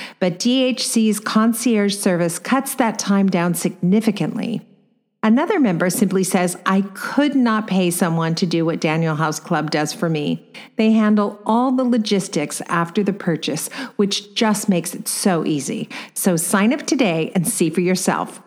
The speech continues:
Visit danielhouse dot club slash B O D for fifty percent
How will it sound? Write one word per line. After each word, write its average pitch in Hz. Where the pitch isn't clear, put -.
Visit 233
danielhouse 254
dot 180
club 233
slash 165
B 226
O 220
D 202
for 185
fifty 247
percent 220